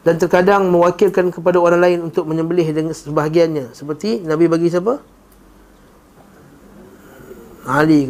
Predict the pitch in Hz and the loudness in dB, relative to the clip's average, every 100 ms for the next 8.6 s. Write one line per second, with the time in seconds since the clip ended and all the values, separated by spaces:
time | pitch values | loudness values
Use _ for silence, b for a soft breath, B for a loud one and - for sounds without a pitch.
0 | 135 - 143 143 127 143 147 131 113 - | -6 -4 -2 0 0 0 0 -2 -8 -20
1 | _ _ - 202 226 160 156 160 156 180 | _ _ -10 -8 -8 -6 -2 0 2 0
2 | 170 165 185 185 175 170 214 - B B | 2 2 2 2 0 -2 -2 -6 B B
3 | B - 151 170 180 170 156 131 196 190 | B -8 -6 -2 -4 -4 -4 -2 -2 -2
4 | 175 170 151 165 160 180 196 196 185 156 | -2 -4 -4 -4 -2 0 0 0 -4 -6
5 | 156 165 160 185 165 165 180 175 165 160 | -4 -4 -2 -2 -4 -6 -6 -6 -8 -6
6 | 156 170 175 185 160 - 151 160 180 170 | -6 -6 -4 -4 -4 -6 -6 -4 -6 -6
7 | 165 160 151 139 147 143 180 180 165 156 | -8 -8 -8 -10 -14 -14 -10 -6 -4 -4
8 | 175 165 160 151 220 220 | -4 -6 -8 -2 -2 -2